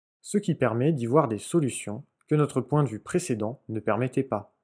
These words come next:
afin d'y apporter des actions thérapeutiques plus adéquates qui permettront un réel changement dans une situation qui nous dérange.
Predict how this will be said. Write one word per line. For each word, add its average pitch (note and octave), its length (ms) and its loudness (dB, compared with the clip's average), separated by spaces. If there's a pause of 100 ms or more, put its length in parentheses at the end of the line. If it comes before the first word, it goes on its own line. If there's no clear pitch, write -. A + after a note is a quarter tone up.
(100)
afin C3+ 280 0
d'y A#2 120 2
apporter A2+ 360 -2
des G#2+ 160 -2
actions G#2 280 -8
thérapeutiques A2+ 720 -6
plus E3+ 180 2
adéquates A#2+ 640 0
qui A2+ 120 -10
permettront C3 540 -2
un A2 40 -2
réel A#2+ 260 0
changement A#2 560 -4
dans G#2+ 100 -6
une G2+ 180 -8
situation A2 560 -4
qui - 140 -8
nous C3 140 2
dérange. G2+ 500 -4